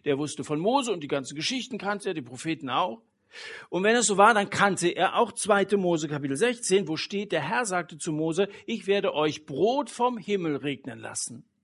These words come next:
Theoretisch war für Philippus klar, Gott kann Wunder tun.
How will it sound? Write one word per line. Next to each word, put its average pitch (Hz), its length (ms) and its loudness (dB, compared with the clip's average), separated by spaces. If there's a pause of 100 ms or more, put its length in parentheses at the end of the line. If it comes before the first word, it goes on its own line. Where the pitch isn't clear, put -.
(340)
Theoretisch 208 800 8
war 185 240 6
für 190 320 2
Philippus 170 640 -4
klar, 156 480 4 (240)
Gott 127 240 -4
kann 190 220 -8
Wunder 196 320 -4
tun. 196 440 -10